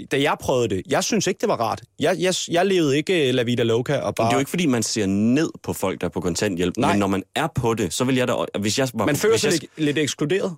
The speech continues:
Speaker 2: Hvis jeg skal på kontanthjælp på et tidspunkt, så vil jeg tænke, at jeg vil da føle mig hægtet af.
Speaker 1: Ja. Man føler sig lidt værdiløs, fordi man vil jo gerne ud og lave noget.
Speaker 2: Ja.
Speaker 1: Jeg vil jo gerne tjene mine egne penge.
Speaker 2: Ja.
Speaker 1: Og jeg nåede at være på kontanthjælp i, i tre måneder, og så, øhm, så lige før jeg skulle på sådan et, øh, skrive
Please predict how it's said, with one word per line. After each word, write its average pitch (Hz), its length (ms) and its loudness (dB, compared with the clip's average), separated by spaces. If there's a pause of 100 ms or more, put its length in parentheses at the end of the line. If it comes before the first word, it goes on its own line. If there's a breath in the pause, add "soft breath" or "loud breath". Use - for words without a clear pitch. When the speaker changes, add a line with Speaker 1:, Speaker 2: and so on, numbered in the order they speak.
Speaker 2:
Hvis 131 140 2
jeg 175 80 0
skal 143 160 -2
på 101 60 -8
kontanthjælp 110 420 -2
på 101 60 -4
et 95 80 -2
tidspunkt, 107 240 -2
så 139 60 0
vil 131 80 2
jeg 127 80 0
tænke, 123 300 -2
at 107 120 0
jeg 110 80 0
vil 110 100 0
da 107 60 0
føle 101 260 0
mig 95 80 2
hægtet 92 420 -2
af. 117 260 -2 (160)
Speaker 1:
Ja. 180 140 2 (920)
Man 143 140 2
føler 220 180 2
sig 185 140 0
lidt 139 180 0
værdiløs, 156 480 0
fordi 151 200 0
man 147 160 0
vil 143 60 0
jo 143 120 2
gerne 196 220 2
ud 160 60 2
og 127 60 0
lave 107 180 0
noget. 98 220 -6 (100)
Speaker 2:
Ja. 147 180 2
Speaker 1:
Jeg 165 100 0
vil 202 60 0
jo 180 100 0
gerne 202 200 0
tjene 123 220 0
mine 110 120 0
egne 101 140 -2
penge. 98 240 -2 (180 loud breath)
Speaker 2:
Ja. 113 180 0
Speaker 1:
Og 139 80 2
jeg 170 100 2
nåede 196 160 2
at 190 60 0
være 165 80 2
på 135 40 -4
kontanthjælp 147 560 -2
i, 123 240 2
i 110 40 0
tre 175 220 0
måneder, 151 360 2 (100)
og 127 100 -2
så, 160 280 2
øhm, 110 340 2
så 156 200 0
lige 170 220 0
før 170 160 0
jeg 147 160 2
skulle 123 200 -4
på 120 80 -2
sådan 139 160 -2
et, 135 180 -2
øh, 107 140 2
skrive 117 260 -2